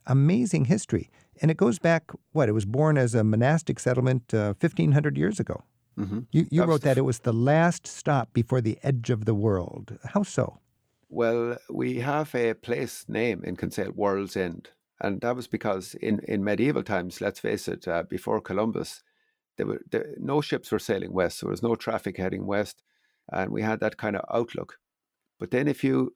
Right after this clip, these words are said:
Speaker 2: go forward, in the seventeenth century, Kinsale was described as laying in the road of the chiefest trade of all the world. And therefore, we had fleets of English and Dutch ships sailing right past our coastline. And all we needed was a small percentage to come in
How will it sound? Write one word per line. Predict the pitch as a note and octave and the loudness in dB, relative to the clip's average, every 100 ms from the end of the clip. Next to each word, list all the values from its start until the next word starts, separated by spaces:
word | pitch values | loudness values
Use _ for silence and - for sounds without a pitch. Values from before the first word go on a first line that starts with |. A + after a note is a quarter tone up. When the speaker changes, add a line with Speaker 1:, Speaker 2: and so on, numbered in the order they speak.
| - | -2
Speaker 2:
go | A2+ | 0
forward, | A#2+ A#2 B2+ B2 G2+ F#2+ - _ _ - | 0 -2 -2 0 -2 -8 -18 _ _ -4
in | G#2+ | -2
the | |
seventeenth | - - C#3+ A#2+ | -2 -2 0 0
century, | - D3+ - A2+ | 2 -2 0 -2
Kinsale | A2 - B2+ | -2 -2 -2
was | G#2+ A2 | -2 -4
described | G2 - G#2 F#2+ G#2+ | -8 -2 -2 0 0
as | G2 - _ | -2 -8 _
laying | - A2+ B2+ C#3 - | -4 0 0 0 -2
in | A2+ | -2
the | A2 | 0
road | A#2 A#2+ C#3 C3+ | 0 0 0 -4
of | - | -6
the | - | -10
chiefest | - C3+ C3 - C3 - | -4 0 2 0 -4 -6
trade | - A#2+ A#2 A2 | -2 0 2 2
of | |
all | G2+ G#2 | 0 0
the | F#2+ | 0
world. | F#2 F2 - - _ _ _ _ - | -2 -2 -6 -16 _ _ _ _ -4
And | F2+ F2 | -4 0
therefore, | A#2+ B2+ G#2 | 0 0 0
we | G2 | -2
had | - | -4
fleets | - - D3+ B2+ - - - | -10 -2 0 0 -4 -18 -8
of | G2+ | -4
English | G#2 A2 F#2+ - | -2 0 -2 -4
and | E2+ F2 | -8 -2
Dutch | G#2 F#2 - - | -2 -2 -10 -12
ships | - - - - _ _ _ | -8 -8 -8 -18 _ _ _
sailing | - A#2 A2 G2+ | -4 0 0 0
right | F#2 G2+ G2+ | -2 -2 -4
past | - G2 - F#2+ | -6 -6 -4 -6
our | F2+ | -4
coastline. | G2 G2 - F2 - _ _ _ _ | -4 -4 -4 -4 -6 _ _ _ _
And | - A2 | -6 -2
all | D3+ | 2
we | C3 | 2
needed | B2 C#3 - | 2 0 -4
was | G2 | -6
a | G2 | -6
small | - B2 | 0 0
percentage | A#2+ F#2 B2+ C#3 - - | 0 -4 -4 -4 -6 -10
to | - | -6
come | G2+ G2+ | -4 -2
in | G2 | -4